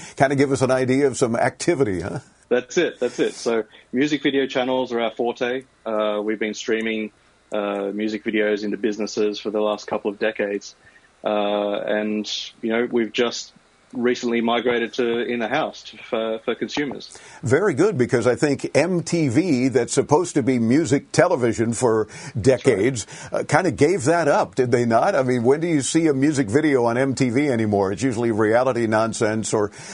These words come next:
Speaker 1: or, you know, some other stuff that you might be able to catch, but it's <laughs> rare that you get an actual music video, and that's what you specialize in.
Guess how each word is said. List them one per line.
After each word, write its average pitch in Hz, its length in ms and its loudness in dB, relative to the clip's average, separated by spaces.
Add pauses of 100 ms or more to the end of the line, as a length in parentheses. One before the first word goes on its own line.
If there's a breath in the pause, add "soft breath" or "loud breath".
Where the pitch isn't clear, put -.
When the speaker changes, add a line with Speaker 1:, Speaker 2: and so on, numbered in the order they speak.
Speaker 1:
or, 117 280 0
you 127 120 2
know, 101 140 0
some 127 200 2
other 135 220 2
stuff 123 300 0
that 113 180 -2
you 117 80 2
might 113 340 2
be 110 140 2
able 110 160 0
to 107 80 0
catch, 139 380 0
but 117 120 2
it's 123 280 -2
<laughs> - 80 -6
rare 147 440 2
that 127 200 0
you 127 80 0
get 135 260 2 (320 loud breath)
an 120 100 4
actual 135 360 4
music 127 420 2
video, 127 480 2
and 113 100 0
that's 127 200 0
what 135 180 2
you 135 300 2
specialize 120 760 0
in. - 200 -6